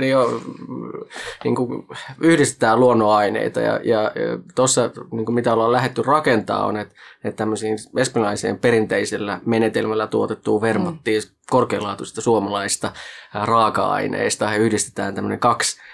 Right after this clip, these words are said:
Speaker 1: kaksi hyvin maailman, Euro-,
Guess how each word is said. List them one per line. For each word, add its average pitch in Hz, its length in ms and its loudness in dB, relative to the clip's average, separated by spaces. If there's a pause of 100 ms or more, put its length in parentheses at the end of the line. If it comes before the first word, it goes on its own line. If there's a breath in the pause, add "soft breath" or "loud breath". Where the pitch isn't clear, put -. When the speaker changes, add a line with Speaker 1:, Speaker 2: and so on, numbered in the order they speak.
(240 loud breath)
Speaker 1:
kaksi 127 500 0
hyvin 117 400 4
maailman, 120 460 4 (260)
Euro-, 127 440 6